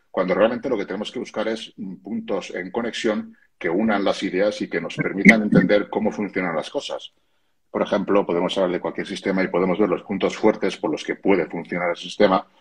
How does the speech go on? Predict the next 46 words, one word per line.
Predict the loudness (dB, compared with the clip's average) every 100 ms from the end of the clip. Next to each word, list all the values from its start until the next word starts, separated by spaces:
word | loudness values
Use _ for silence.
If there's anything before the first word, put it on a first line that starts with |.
| _
y | -2
los | -2
puntos | 0 0 0 2
débiles | 2 2 0
por | -2 -4
los | -4 -6
que | -6
quizá | 0 4 4 0 -18 _
a | -2
lo |
mejor | 2 4 6
a |
largo | 4 0
plazo | -2 -4 -4
no | -10 -8
es | -8
sostenible | -10 -8 -2 0 2 4 4
o | 2
a |
lo | -2
mejor | -4 -2 0 0 -6 _ _
está | -12 -2 0
bien | 0 -4
durante | -2 -2 -2 -2 -2 -2
un | -6 -6
determinado | -6 -6 -4 -4 -4
periodo, | 4 6 6 4 0 _ _
no | -6 -2
para | -2
siempre, | 0 0 0 0 0 -2 _ _ _ _
porque | 0 0
al |
final | 0 -2 0
también | 0 0 0
incluso | 0 -2 -2 -2
el | -2
mejor | -2 -2 0
de | 2
los | 0
sistemas | -2 -4 -2 0 -2 -2
o | -6
el |
mejor | -6 -6 -4
de | 0
los | 0 0 -4
entrenamientos | -12 -6 -4 -4 -2 -2 -2 -6